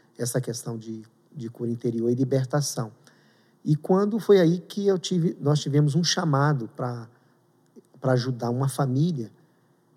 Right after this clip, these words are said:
que tava precisando de uma ministração. E essa família morava numa cidade próxima a Belo Horizonte, que fazia parte da Grande B H,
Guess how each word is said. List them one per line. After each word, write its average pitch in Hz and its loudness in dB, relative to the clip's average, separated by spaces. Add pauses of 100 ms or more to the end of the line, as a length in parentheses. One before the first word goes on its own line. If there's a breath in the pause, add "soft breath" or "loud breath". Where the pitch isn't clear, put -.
(200)
que 139 0
tava 147 4
precisando 147 2
de 123 -2
uma 147 4
ministração. 165 0 (1700)
E 147 10
essa 156 6
família 156 4
morava 151 2 (120)
numa 131 0
cidade 120 -4
próxima 135 -2 (200)
a 120 -6
Belo 117 0
Horizonte, 120 -2
que - -20
fazia 113 -4
parte 117 -6
da 117 -8
Grande 110 -6
B 127 -4
H, 135 -2